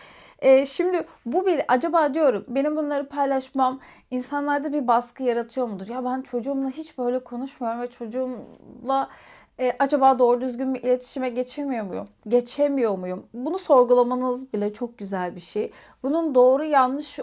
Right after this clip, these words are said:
olup, e, karşı tarafı sorgulama cesaretine girmeniz de bence çok güzel bir şey. Çünkü evet, e, her şey kitabi bilgiyle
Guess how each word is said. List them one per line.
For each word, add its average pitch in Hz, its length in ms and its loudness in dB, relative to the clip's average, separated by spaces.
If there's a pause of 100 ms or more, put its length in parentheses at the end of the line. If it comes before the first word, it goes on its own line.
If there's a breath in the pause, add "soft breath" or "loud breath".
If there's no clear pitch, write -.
olup, 226 540 0
e, 202 240 -2
karşı 262 440 0
tarafı 254 500 -2
sorgulama 240 800 -2
cesaretine 247 640 -2
girmeniz 247 560 -4
de 208 140 0
bence 175 260 -6
çok 202 280 -10
güzel 185 280 -4
bir 185 60 -12
şey. 339 200 -10 (320 loud breath)
Çünkü 339 260 -4 (100)
evet, 269 340 0 (420 soft breath)
e, 208 200 0 (120)
her 339 240 2
şey 262 480 -2 (280 soft breath)
kitabi 285 500 4
bilgiyle 269 640 -2